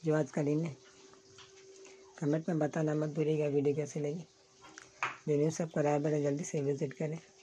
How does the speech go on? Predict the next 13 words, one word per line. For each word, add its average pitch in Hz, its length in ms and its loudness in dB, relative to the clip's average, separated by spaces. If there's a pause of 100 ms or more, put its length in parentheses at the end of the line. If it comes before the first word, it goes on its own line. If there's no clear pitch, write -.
(1900)
ये 190 80 2
बस 190 200 2
एक 185 220 2 (480)
beautiful 165 400 2
सी 165 140 4
ideas 156 380 4
को, 165 80 0
इन 160 120 6
designing 147 420 4
को 165 80 2
आप 147 160 0
खुद 143 160 -2
भी 151 200 0